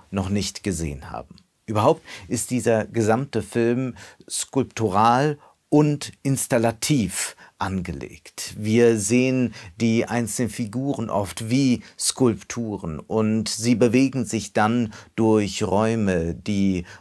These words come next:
wunderbar beleuchtet sind. Wir sehen Sandlandschaften, die wie von Künstlern, äh, gemalt wurden. Es ist unglaublich, wie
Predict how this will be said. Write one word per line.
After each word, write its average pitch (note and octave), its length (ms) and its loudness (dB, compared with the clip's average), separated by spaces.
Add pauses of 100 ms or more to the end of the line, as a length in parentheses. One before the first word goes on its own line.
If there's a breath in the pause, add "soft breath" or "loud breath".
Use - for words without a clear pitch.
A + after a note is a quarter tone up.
wunderbar G2+ 520 0
beleuchtet G2+ 680 -2
sind. F2+ 540 -4
Wir G2 260 0
sehen A2+ 440 0 (340 loud breath)
Sandlandschaften, G2+ 1700 -2
die G2+ 400 -4
wie G#2+ 200 -2
von G#2 340 -4
Künstlern, A2 800 -2 (180 loud breath)
äh, A2 220 2
gemalt G#2 680 0
wurden. F2 520 -2 (200 loud breath)
Es A2 240 -2
ist - 360 -4
unglaublich, G#2+ 1040 -2
wie A2+ 320 2